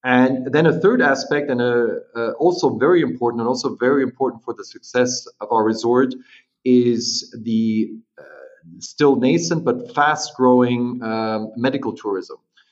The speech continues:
So we cater also to guests coming to us. They want to have preventative med-, medical checkups, or they want to go on a detox,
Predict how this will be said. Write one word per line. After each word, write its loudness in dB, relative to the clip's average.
So 4
we 0
cater 0
also 0
to -12
guests -2
coming -2
to 2
us. 4
They 2
want 0
to -6
have -4
preventative -2
med-, -2
medical 0
checkups, 0
or -4
they 2
want 0
to -6
go 2
on -4
a -8
detox, -2